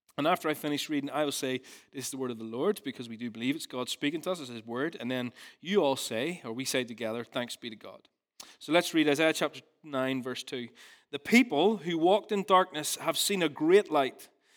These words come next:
and those who dwelt in the light, land of deep darkness, on them a light has a light shone. You have multiplied the nation, you have increased its joy.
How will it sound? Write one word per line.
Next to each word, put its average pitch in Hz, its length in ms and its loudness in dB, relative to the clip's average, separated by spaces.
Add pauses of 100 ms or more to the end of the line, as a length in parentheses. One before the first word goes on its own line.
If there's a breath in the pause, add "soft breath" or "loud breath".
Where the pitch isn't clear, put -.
(160 soft breath)
and 160 160 0
those 202 200 4
who 208 100 0
dwelt 180 400 4
in 185 80 -4
the 175 80 8
light, 170 320 6
land 175 260 4
of 151 140 -4
deep 180 240 2
darkness, 160 460 -2
on 165 240 2
them 190 320 4
a 156 80 4
light 165 340 6 (160)
has 165 260 2
a 165 80 6
light 160 320 4
shone. 135 440 -2 (560 loud breath)
You 214 340 6
have 170 200 6
multiplied 156 540 0
the 143 80 -10
nation, 135 400 -4
you 180 380 2
have 160 140 2
increased 175 440 -2
its 175 120 -8
joy. 190 340 4